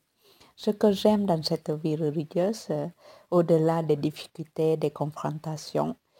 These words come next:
mais je trouve la joie de vivre en communion avec mes sœurs. Et j'ai eu la chance, euh, avec mes reconnaissantes, euh, à mes sœurs d'avoir une formation de base, euh,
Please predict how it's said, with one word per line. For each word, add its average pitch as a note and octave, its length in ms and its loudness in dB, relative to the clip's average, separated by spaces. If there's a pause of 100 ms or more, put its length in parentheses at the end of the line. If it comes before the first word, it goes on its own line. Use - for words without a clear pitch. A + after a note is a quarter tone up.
(220)
mais F3+ 80 -4
je F3 160 2
trouve G3+ 400 -2
la F3 180 2
joie E3 360 2
de D#3+ 140 0
vivre D#3+ 600 -4 (260)
en E3 60 -6
communion E3 680 0
avec D3 300 -6
mes D#3 180 -4
sœurs. D3 380 -8 (720)
Et D#3 260 0
j'ai D#3 200 0
eu D#3 480 -4
la D3+ 180 -2
chance, E3 520 -2 (640)
euh, D3 260 -4
avec D3+ 320 -2 (160)
mes D3+ 220 -2
reconnaissantes, D#3 960 -4
euh, D#3+ 120 -4 (520)
à D3 380 -4
mes D#3 180 0
sœurs F3 320 0
d'avoir D3+ 400 0
une E3 120 -2
formation D3 600 -6
de D3 180 -6
base, D3 520 -4
euh, D#3 120 -8